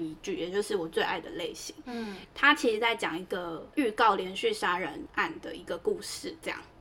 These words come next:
Speaker 1: 好像没办法讲太多欸。
Speaker 2: 嗯。
Speaker 1: 总而言之，我觉得最后揭露的手法，我觉得很酷。
Speaker 2: 哦，很意想不到，这样吗？
Speaker 1: 就是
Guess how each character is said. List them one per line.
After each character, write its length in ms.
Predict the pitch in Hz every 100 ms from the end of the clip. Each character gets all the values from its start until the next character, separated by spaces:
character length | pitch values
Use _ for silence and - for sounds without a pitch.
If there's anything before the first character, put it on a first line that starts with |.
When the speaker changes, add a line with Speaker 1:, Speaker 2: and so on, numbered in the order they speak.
| - -
Speaker 1:
好 80 |
像 140 | 202 254
没 100 | 202
办 120 | 190
法 40 |
讲 220 | 202 - 208
太 160 | 165
多 220 | 156 -
欸。 80 | -
Speaker 2:
嗯。 260 | 233 220 196 - -
Speaker 1:
总 140 | 214
而 100 | 233
言 220 | 240 220
之， 140 | 220 233
我 180 | 202
觉 240 | 185 190 170
得 260 | 185 - - -
最 180 | 320
后 240 | 247 262 220
揭 240 | - 226
露 160 | 226 190
的 80 | 180
手 240 | - 170
法， 160 | 180 -
我 60 |
觉 80 | -
得 80 | 165
很 80 | -
酷。 260 | - - - - - -
Speaker 2:
哦， 520 | 214 170 170 175 - 175
很 160 | 190 277
意 60 |
想 260 | 254 185 156
不 80 | 156
到， 260 | 175 165 156
这 40 |
样 80 | - -
吗？ 80 | - -
Speaker 1:
就 100 | 294
是 560 | 330 302 269 254 233